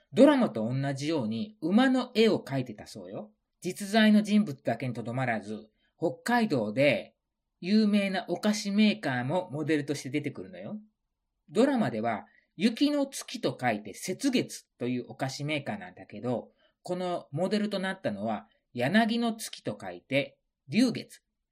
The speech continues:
実際、エヌエイチケーのスタッフさんが取材に来たそうよ。これは間違いないわね。そして、そして、北海道で育った主人公なので、北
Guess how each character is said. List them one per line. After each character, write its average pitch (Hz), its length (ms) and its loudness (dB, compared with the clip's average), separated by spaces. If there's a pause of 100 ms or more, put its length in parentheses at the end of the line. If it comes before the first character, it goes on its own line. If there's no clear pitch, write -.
(280)
実 165 340 -2
際、 202 220 0
エ 170 140 -4
ヌ 190 80 0
エ 208 80 6
イ 214 80 6
チ - 160 -10
ケ 262 140 2
ー - 40 2
の 196 80 0
ス - 140 -8
タ - 80 -2
ッ 240 80 -6
フ - 120 -12
さ 113 200 -6
ん 101 80 -8
が 104 180 -10 (480)
取 143 140 -2
材 190 280 2
に 202 160 -4
来 - 100 -20
た 185 120 -4
そ 98 240 -6
う - 20 -10
よ。 98 280 -12 (420)
こ 117 180 -4
れ 110 100 -2
は 120 100 -2
間 127 120 -2
違 160 340 -2
い - 20 -6
な 131 140 -6
い 156 60 -8
わ 101 140 -8
ね。 104 260 -14 (1500)
そ 151 200 -6
し - 100 -8
て、 160 80 -2
そ 147 160 -4
し 131 100 -12
て、 135 260 -4 (200)
北 220 280 -2
海 302 220 2
道 175 120 0
で 127 80 -4
育 - 220 -6
っ 139 80 -4
た - 100 -6
主 - 160 -14
人 123 220 -8
公 101 140 -12
な 92 100 -16
の 95 80 -18
で、 139 260 -8
北 175 200 0